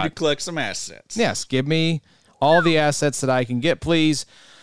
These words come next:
Speaker 2: On the Eagles side, though, Addy, Brandon Graham has a humongous boom game, forty point five points on forty-five percent of snaps. Josh Sweat, thirteen point nine five on forty-seven percent of snaps. Fletcher Cox,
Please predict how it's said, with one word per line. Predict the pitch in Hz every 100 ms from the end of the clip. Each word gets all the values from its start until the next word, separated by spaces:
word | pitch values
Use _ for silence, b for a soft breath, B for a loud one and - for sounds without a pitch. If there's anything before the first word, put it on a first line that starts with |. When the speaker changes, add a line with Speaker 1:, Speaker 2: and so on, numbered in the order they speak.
| b b _ -
Speaker 2:
On | 170 190
the | 185 196 190 -
Eagles | 277 302 233
side, | - 160 127 113
though, | 113 104
Addy, | 113 110 107 107 - _
Brandon | 147 190 214
Graham | 185 143 101 -
has | 113 123
a | 117 110
humongous | - - 165 170 160 160 175 226 240 202 135 120 -
boom | 143 135 117
game, | 101 92
forty | - 147 160 165 160
point | 123 131 135 -
five | - 131 117 113 110
points | - 143 143 123
on | 113
forty-five | - 160 156 151 139 131
percent | 127 117 143 139
of |
snaps. | - 143 160 170 120 - B B B
Josh | 147 151 165 -
Sweat, | 151 143
thirteen | - 156 160 - 165 151
point | 151 151
nine | 139 151 147
five | - 147 139
on | 127
forty-seven | 117 - - 262 339 269 - 139 120 113
percent | 120 113 - 117 -
of | 107
snaps. | - 120 139 -
Fletcher | - 165 180 156
Cox, | 143 151 175 - -